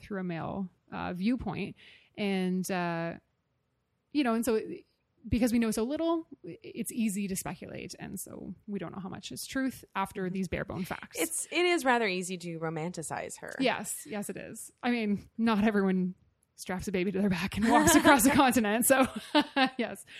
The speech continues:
Speaker 1: Um, okay, so some examples of when this was happening. Um, so there was some controversy about whether she really did die
Speaker 2: <laughs>
Speaker 1: in, uh, eighteen twelve. Uh, there was a mention later the next year, eighteen thirteen, about a raid on the fort. So if she hadn't died of illness, they were talking about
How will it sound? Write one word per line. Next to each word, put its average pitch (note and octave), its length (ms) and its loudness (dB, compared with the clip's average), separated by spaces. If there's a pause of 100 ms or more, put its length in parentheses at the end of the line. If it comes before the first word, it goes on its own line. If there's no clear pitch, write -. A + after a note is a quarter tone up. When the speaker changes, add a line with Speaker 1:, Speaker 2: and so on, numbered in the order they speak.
(260)
Speaker 1:
Um, G#3+ 600 0
okay, B3+ 200 2
so - 140 -2
some E4 240 0
examples C#4+ 380 2
of A3+ 100 -2
when G#3 120 -2
this G3 140 -4
was G3 100 -12
happening. F#3 360 -8 (400)
Um, G3 360 -2
so - 120 0
there B3+ 120 2
was B3 120 2
some C4+ 120 -2
controversy C4 580 -2
about F#3+ 240 -2
whether F#3+ 320 -4
she - 200 -12
really F3+ 400 -10
did E3+ 260 -14
die F#3+ 520 -8
Speaker 2:
<laughs> A3 120 -8
Speaker 1:
in, F3+ 520 -4
uh, F#3 200 -4
eighteen - 400 -6
twelve. F#3+ 600 -6
Uh, G3+ 260 -8
there G3+ 220 -4
was A3 300 -6
a C#4+ 60 -6
mention G#3+ 560 -4 (260)
later A3+ 380 -2
the A3 100 -2
next A3+ 280 -4
year, G3+ 80 -4
eighteen G#3 280 -4
thirteen, C#4+ 420 -6
about G#3 200 -4
a F#3+ 40 -2
raid G3+ 600 -6
on C4+ 140 -6
the C4+ 80 -6
fort. C#4 540 -8
So - 140 -2
if G3 60 -2
she - 160 -8
hadn't A#3+ 520 -8
died F#3+ 340 -2
of F#3 140 -8
illness, F#3+ 360 -6
they G#3 100 -8
were A3+ 80 -8
talking G#3+ 220 -6
about F3+ 180 -6